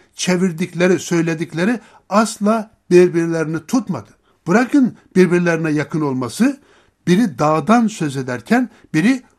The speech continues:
bağdan söz eder. Bu her on dille konuşulan dil içinde aynıydı.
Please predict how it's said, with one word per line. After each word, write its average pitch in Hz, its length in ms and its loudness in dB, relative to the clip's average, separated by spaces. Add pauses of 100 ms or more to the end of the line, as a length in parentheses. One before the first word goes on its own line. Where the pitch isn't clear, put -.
(100)
bağdan 170 600 0 (240)
söz - 480 -10
eder. 107 340 -14 (960)
Bu 170 140 -4
her 269 320 0 (160)
on 185 320 2
dille 147 360 -2
konuşulan 135 540 -6
dil 147 140 0
içinde 156 560 -4 (240)
aynıydı. 110 400 -10